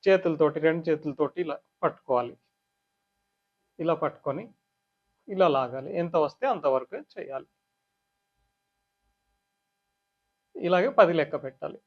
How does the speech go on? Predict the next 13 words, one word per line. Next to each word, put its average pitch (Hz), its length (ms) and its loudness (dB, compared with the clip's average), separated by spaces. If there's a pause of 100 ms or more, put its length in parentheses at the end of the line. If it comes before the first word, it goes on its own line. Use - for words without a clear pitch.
(1400)
తర్వాత 208 240 10
దీన్ని 214 240 2
కూడా 254 140 6
కొంతవరకే 214 600 6
ఇలా 190 160 2
వదలాలి. 143 360 -2 (120)
చేతిలోనే 190 340 2
పట్టుకోవాలి. 135 560 -2 (1040)
చేతిలో 180 240 4
వదిలేసి 180 320 2
కిందికి 175 320 -4
పెట్టి 165 240 2
లేపడం 165 380 0